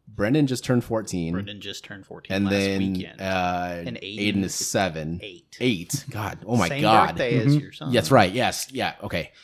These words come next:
Speaker 1: Yep. Um, I think we, I can speak for both of us when we say, like, nine times out of ten, we have no idea what the fuck we're doing
Speaker 3: Yeah.
Speaker 1: either.
Speaker 2: No
Speaker 3: That,
Speaker 1: So
Speaker 2: idea
Speaker 3: that,
Speaker 2: at
Speaker 3: that's
Speaker 2: all.
Speaker 3: called parenting.
Speaker 1: Yeah.
Speaker 3: I mean, it's,
Speaker 1: Like,
Speaker 3: you
Speaker 1: there's
Speaker 3: just, you
Speaker 1: always,
Speaker 3: learn.
Speaker 1: there's all these crazy books and,
Speaker 3: Yeah.
Speaker 1: um, and, like,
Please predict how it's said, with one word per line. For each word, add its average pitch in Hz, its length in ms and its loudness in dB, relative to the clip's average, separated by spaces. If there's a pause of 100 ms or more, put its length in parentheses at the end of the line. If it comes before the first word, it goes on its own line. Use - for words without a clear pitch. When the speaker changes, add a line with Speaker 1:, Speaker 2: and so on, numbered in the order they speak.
(140)
Speaker 1:
Yep. - 380 -4
Um, 90 720 0 (720)
I 104 200 2
think 110 280 -2
we, 127 80 2
I 98 120 0
can 101 80 -4
speak 101 180 -2
for - 80 -6
both 95 200 4
of 95 80 2
us 90 120 -2
when 95 60 0
we 95 80 -2
say, 92 200 0
like, 87 360 -2 (180)
nine 95 300 0
times 95 240 -2
out 90 80 -2
of 85 80 -6
ten, 92 280 -4
we 95 100 0
have 90 100 0
no 90 120 0
idea 87 200 -4
what 85 60 -6
the - 40 -16
fuck 156 160 -4
we're - 80 -2
doing - 180 0
Speaker 3:
Yeah. 302 120 8
Speaker 1:
either. 285 100 6
Speaker 2:
No 123 320 0
Speaker 3:
That, 247 80 6
Speaker 1:
So 214 120 4
Speaker 2:
idea 160 100 0
Speaker 3:
that, 220 160 4
Speaker 2:
at - 80 -4
Speaker 3:
that's 214 160 4
Speaker 2:
all. 226 160 6
Speaker 3:
called - 80 -4
parenting. 131 580 0
Speaker 1:
Yeah. 143 120 8
Speaker 3:
I 151 40 8
mean, 165 340 6
it's, 151 140 4
Speaker 1:
Like, 170 320 0
Speaker 3:
you 165 100 0
Speaker 1:
there's 165 120 6
Speaker 3:
just, 151 80 2
you 180 60 10
Speaker 1:
always, 170 180 12
Speaker 3:
learn. 127 340 6
Speaker 1:
there's 123 160 0
all 139 60 10
these 139 140 4
crazy 117 400 0
books 92 460 -4
and, 101 500 2
Speaker 3:
Yeah. 90 380 -6
Speaker 1:
um, 87 220 -8
and, 87 260 -6
like, 85 420 -8